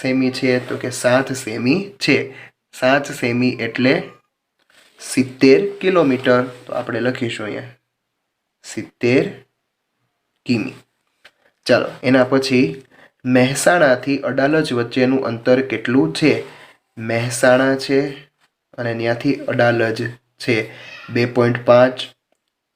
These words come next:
વત્તા બે વત્તા એક પોઇન્ટ પાંચ. એટલે બે પોઇન્ટ પાંચમાં તમે એક પોઇન્ટ પાંચ નાખો એટલે ચાર,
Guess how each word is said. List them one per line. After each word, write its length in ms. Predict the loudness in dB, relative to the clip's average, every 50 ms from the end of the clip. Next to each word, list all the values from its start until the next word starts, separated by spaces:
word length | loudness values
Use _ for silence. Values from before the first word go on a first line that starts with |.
| _ _ -8
વત્તા 600 | -8 -8 -8 -10 _ _ 0 0 0 0 -4 -8 -8 -4
બે 400 | -2 0 2 2 2 0 -2 -6 -12 -18 _ _ _ _ _ _ _ _ _ -8
વત્તા 520 | -8 -8 -8 -10 _ _ 0 2 2 2
એક 340 | 0 -2 -6 -8 -8 -8 -8 _
પોઇન્ટ 280 | 2 2 2 2 0 -4 -2 2
પાંચ. 300 | 4 4 4 4 0 -4 -10 -14 -16 _ -20 -20 -20 -20 _ _ -16
એટલે 240 | -10 -8 -8 -8
બે 200 | -6 -4 -4 -4
પોઇન્ટ 360 | -4 0 0 0 0 0 -2 -2
પાંચમાં 520 | 0 0 0 0 -2 -4 -2 -2 -2 0
તમે 220 | -2 -4 -2 -4
એક 400 | -4 -6 -6 -8 -10 -10 -12 _
પોઇન્ટ 320 | -6 -4 -4 -4 -4 -6 -4
પાંચ 240 | -2 -2 -2 -2 2
નાખો 360 | 2 2 2 2 0 -6 -6
એટલે 180 | -6 -8 -8
ચાર, 440 | -10 -10 0 4 4 6 6 4 2